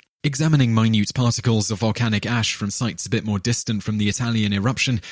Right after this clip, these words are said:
they discovered that the ash was on top of the archaeological evidence that showed the transition from Neanderthal to modern human stone tool types. Since this evidence demonstrates that the Neanderthal were displaced by Cro-Magnon in those sites before the volcano erupted,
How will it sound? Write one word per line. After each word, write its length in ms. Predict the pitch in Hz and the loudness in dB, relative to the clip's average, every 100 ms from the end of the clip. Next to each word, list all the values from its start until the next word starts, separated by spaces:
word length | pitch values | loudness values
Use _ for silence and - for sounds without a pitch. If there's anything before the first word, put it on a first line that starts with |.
| - | -12
they 140 | - - | -8 -4
discovered 540 | 180 - 139 120 101 | -2 0 0 0 0
that 140 | 120 | -2
the 120 | - 127 | 0 0
ash 260 | 120 - | 0 0
was 200 | 117 - - | 0 -2 -2
on 160 | 110 | -4
top 360 | 101 - 120 - | -4 -4 -2 -2
of 100 | 95 | -2
the 140 | 110 | 0
archaeological 720 | 107 104 107 104 98 - 104 107 | 0 0 -2 -2 -2 -4 -4 -2
evidence 480 | 110 110 98 - | -2 -2 -2 -4
that 160 | - - | -6 -4
showed 380 | - 127 117 107 - - | 0 4 4 2 -4 -12
the 80 | - | -8
transition 640 | - 143 135 147 - 139 | -4 -2 0 0 0 -2
from 180 | 123 123 | 0 0
Neanderthal 680 | 117 117 117 113 - 110 104 | 2 2 0 0 -2 -2 -2
to 120 | - | -2
modern 300 | 107 101 101 | -4 -2 -4
human 320 | 95 110 98 | -2 -2 -2
stone 500 | 95 - 120 110 104 | -4 -4 0 0 0
tool 280 | 95 95 82 | -4 -6 -8
types. 500 | - 82 - - - - _ - - - | -8 -8 -8 -8 -8 -10 _ -20 -18 -4
Since 260 | - 110 | 0 0
this 180 | - 107 | 0 0
evidence 480 | 104 95 113 120 - | 0 -2 -2 -2 -2
demonstrates 640 | - 107 107 - 110 120 | -2 0 0 0 -2 -2
that 120 | - 101 | -4 -4
the 80 | |
Neanderthal 680 | 113 117 120 113 110 98 117 | -2 0 0 0 0 -2 0
were 160 | 101 98 | 0 -2
displaced 540 | 92 - 98 110 - | -2 -2 -2 -2 -2
by 160 | 107 95 | -4 -4
Cro-Magnon 880 | - 104 98 110 98 101 104 123 98 | 0 0 2 -2 -2 -2 -2 -6 -6
in 160 | 92 | -4
those 180 | 95 92 | -2 -2
sites 380 | - 92 101 - | -4 -4 -6 -6
before 460 | 110 - 135 117 | -6 -4 0 0
the 100 | 104 | 0
volcano 440 | 98 104 117 107 98 | 0 0 0 0 0
erupted, 460 | 98 135 - 127 | 0 0 0 -2